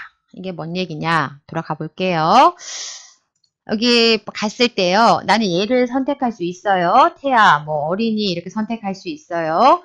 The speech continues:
그다음에 여기서 구분해서요. 병원을 선택을 했습니다. 종합병원을 선택했습니다. 라고 하면요.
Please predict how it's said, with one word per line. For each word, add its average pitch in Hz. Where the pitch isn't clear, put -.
그다음에 180
여기서 220
구분해서요. 202
병원을 214
선택을 196
했습니다. 233
종합병원을 208
선택했습니다. 208
라고 160
하면요. 190